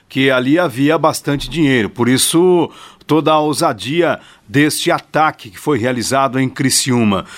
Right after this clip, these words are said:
E agora é esperar que, quem sabe, né, o dinheiro seja encontrado, que nem sempre acontece nesse tipo de situação. Eu quero voltar um pouquinho à questão destes ônibus, a, desses acidentes com ônibus.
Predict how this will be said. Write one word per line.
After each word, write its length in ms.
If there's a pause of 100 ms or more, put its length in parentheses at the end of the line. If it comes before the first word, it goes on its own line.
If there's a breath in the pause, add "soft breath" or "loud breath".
(160 loud breath)
E 80
agora 320
é 20
esperar 540
que, 400
quem 180
sabe, 400
né, 140
o 80
dinheiro 320
seja 440 (360 loud breath)
encontrado, 1120
que 180
nem 180
sempre 480 (280 loud breath)
acontece 640
nesse 200
tipo 220
de 140
situação. 500 (320 loud breath)
Eu 80
quero 180
voltar 300
um 60
pouquinho 320
à 40
questão 440 (320 loud breath)
destes 480
ônibus, 600
a, 160
desses 380
acidentes 640
com 160
ônibus. 320